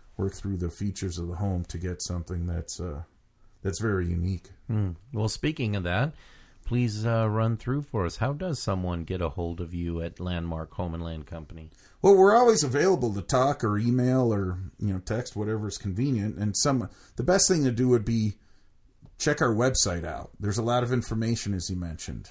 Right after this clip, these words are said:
Speaker 1: It's
Speaker 2: Mm-hmm.
Speaker 1: L H L C dot com, kind of the initials of Landmark Home Land Company.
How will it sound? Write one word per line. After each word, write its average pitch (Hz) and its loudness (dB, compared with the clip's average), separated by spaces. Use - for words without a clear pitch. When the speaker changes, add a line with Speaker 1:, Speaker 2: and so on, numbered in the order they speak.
Speaker 1:
It's 95 -2
Speaker 2:
Mm-hmm. - -4
Speaker 1:
L 123 2
H 107 -4
L 110 0
C 107 0
dot 92 -6
com, 107 0
kind 117 2
of 104 0
the 104 2
initials 104 0
of 98 -2
Landmark 104 -2
Home 98 0
Land 104 -2
Company. 92 -4